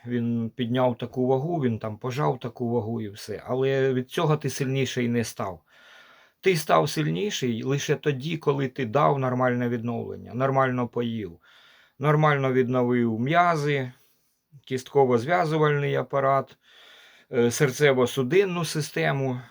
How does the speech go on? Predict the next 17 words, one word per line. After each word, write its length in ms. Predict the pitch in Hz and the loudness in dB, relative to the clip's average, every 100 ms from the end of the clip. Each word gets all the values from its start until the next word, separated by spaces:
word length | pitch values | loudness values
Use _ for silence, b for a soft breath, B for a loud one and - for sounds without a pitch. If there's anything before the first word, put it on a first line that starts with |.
| - | -18
свою 440 | - 131 127 127 | -6 0 2 4
нервову 600 | 120 120 147 190 175 165 | 4 4 4 4 4 0
систему, 720 | 147 143 - 160 151 131 120 - b b b b b b - | -2 -4 -4 -4 -2 -4 -6 -10 b b b b b b -2
е, 200 | 127 117 | 2 2
повноцінне 760 | 147 143 143 147 156 139 135 | 4 2 2 0 0 0 0
харчування. 840 | 131 139 131 - 139 175 185 175 160 | 0 0 -2 -2 -2 -2 -2 -4 -4
От 300 | 143 127 - | -2 -2 -2
ти 100 | 135 | -4
дав 440 | 107 156 143 117 | 4 6 6 2
собі 280 | - 120 120 | -2 -2 -2
нормальне 520 | 120 117 123 120 120 | -2 -2 -2 -2 -4
відновлення, 720 | 123 131 165 185 165 151 135 | -4 -4 -4 -4 -2 -2 0
нормальний 640 | 131 139 135 131 127 123 120 | 4 4 6 4 4 0 -2
термін 600 | 147 165 160 165 160 156 | 0 0 0 -2 -4 0
обрав 460 | 143 143 151 139 | 0 4 2 2
для 140 | 131 147 | 0 0
відновлення. 720 | 143 147 156 147 143 135 131 | 0 -2 -2 -2 -4 -6 -8